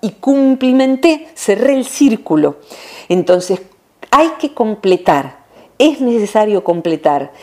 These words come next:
y es necesario vivir al día. ¿Vivir al día qué es? Reviso la lista. A ver, ¿tengo algún gracias por decir, como dice Pedro Aznar? ¿Tengo alguna disculpa para pedir? ¿Debo algo?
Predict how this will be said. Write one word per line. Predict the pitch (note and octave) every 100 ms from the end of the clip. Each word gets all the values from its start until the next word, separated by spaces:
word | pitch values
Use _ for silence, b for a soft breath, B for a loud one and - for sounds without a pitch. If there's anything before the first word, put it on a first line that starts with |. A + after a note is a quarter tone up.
| B B
y | F3+ A3+
es | D#4+ D#4+
necesario | D#4+ D#4+ D4 E4 D#4+ D#4
vivir | A3+ G#3+ B3
al | G3+ F3+
día. | D#3 D3 C#3 C#3
¿Vivir | F#3 B3 E4+
al | D4
día | C#4 F4 D4+
qué | F#3 D#3 C#3
es? | C3 - B B B B
Reviso | A3+ B3+ D4+ F4 - A#3+
la | F#3
lista. | D3+ C#3 - F3
A |
ver, | E3 D3+
¿tengo | C#4+ F#4+ G4+ B3 G3 -
algún | F3+ A#3 A3+
gracias | A3+ A#3+ A3+ G#3
por | F3 D#3
decir, | D3+ - C#4
como | A#3+ F#3
dice | F3 F3+ F3
Pedro | E3 D#3+
Aznar? | D#3 G3+ A3 B3+ B3 B B B
¿Tengo | E4 F4+ D#4+
alguna | A#3 B3+ F#3+
disculpa | E3+ - C4+ C4 G3+
para | F3+ E3 D#3
pedir? | D3+ E3 B3 C4+ - _ _ _ B B B
¿Debo | E3 C#4 E4 C4+ F#3
algo? | G3+ C#4 C4 G#3+ D#3 D3